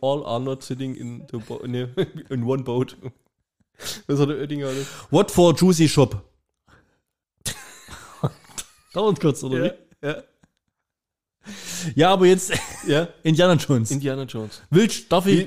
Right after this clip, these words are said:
Speaker 1: Wie, nee, das
Speaker 2: Soll ich
Speaker 1: nicht.
Speaker 2: kurz?
Speaker 1: Ähm, du, du, du darfst aber sagen, wie viel, wie viel,
Speaker 2: Peitschenhiebe?
Speaker 1: wie viel Peitschenhiebe?
Speaker 2: Ah, schwierig. Ganz ehrlich, ich bin etwas hin und her gerissen. Hast du den vierten gesehen? Den Kristallschädel?
Speaker 1: Mhm.
Speaker 2: Dings da? Das war ja echt, ah.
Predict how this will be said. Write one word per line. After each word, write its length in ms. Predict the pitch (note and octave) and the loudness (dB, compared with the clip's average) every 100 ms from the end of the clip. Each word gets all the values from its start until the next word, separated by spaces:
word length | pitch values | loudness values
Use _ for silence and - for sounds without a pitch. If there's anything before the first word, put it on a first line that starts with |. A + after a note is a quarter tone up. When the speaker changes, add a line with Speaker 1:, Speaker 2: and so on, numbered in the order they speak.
| - | -4
Speaker 1:
Wie, 60 | C3+ | -4
nee, 200 | D3 E3+ | 0 0
das 100 | D#3 | 2
Speaker 2:
Soll 120 | F#3 | 2
ich 40 | G#3+ | 4
Speaker 1:
nicht. 80 | |
Speaker 2:
kurz? 160 | G3 G3 | 4 4
Speaker 1:
Ähm, 480 | B2+ C3 C3+ C3 A#2+ - | 4 2 2 -2 -6 -6
du, 100 | B2+ | -6
du, 180 | - B2 | -6 -6
du 140 | D3 | 0
darfst 180 | D#3 - | 0 0
aber 120 | C#3+ | -4
sagen, 340 | C3 D3+ D#3+ C#3 | -2 -4 -2 -4
wie 100 | D#3 | -4
viel, 560 | D#3 D3+ D3+ D3 G2+ D#2 | -2 0 0 -2 -4 -8
wie 120 | C#3 | -10
viel, 520 | - C#3 C#3 C#3 C3+ | -6 -4 -2 -2 -2
Speaker 2:
Peitschenhiebe? 560 | - E3+ F#3 F3+ C#3 C#3 | -2 0 2 4 4 6
Speaker 1:
wie 40 | |
viel 60 | F3 | 2
Peitschenhiebe? 600 | D3+ D#3 - D3 D3+ E3+ - - - - - - - - - - - | 2 -4 -4 -6 -6 -8 -10 -20 -20 -16 -14 -14 -16 -18 -20 -20 -18
Speaker 2:
Ah, 240 | - C3+ E3 | -4 0 2
schwierig. 560 | - C#3 C3+ B2 - - - - - | 2 2 4 2 -2 -10 -20 -20 -4
Ganz 180 | C#3 C3+ | -2 0
ehrlich, 220 | C3 C3 | 0 0
ich 40 | |
bin 120 | - F3 | 0 0
etwas 300 | E3+ D#3+ C3+ | 2 -2 0
hin 100 | D#3+ | 0
und 80 | |
her 160 | C3 C#3+ | 2 2
gerissen. 280 | C#3+ A#2+ A#2 | 0 -2 0
Hast 100 | B2 | 0
du 60 | E3+ | 2
den 60 | |
vierten 220 | D3 G3+ G#3+ | 2 2 0
gesehen? 300 | - G3+ G3 - | 2 0 0 -2
Den 120 | C#3 | 0
Kristallschädel? 680 | C3 C#3+ - D#3+ E3 F3 F3+ | 2 2 2 0 2 0 0
Speaker 1:
Mhm. 260 | C3+ A#2 D#3+ - - | -4 -8 -8 -10 -2
Speaker 2:
Dings 160 | E3 D3+ | -2 0
da? 260 | D#3+ D#3 - | 0 0 -4
Das 180 | - A2 | -4 -2
war 180 | A#2 G#2+ | -2 0
ja 260 | G#2 G2 F#2+ | 0 0 -4
echt, 440 | A2+ - - - F#2+ | -6 -8 -12 -20 -16
ah. 140 | G2+ | -14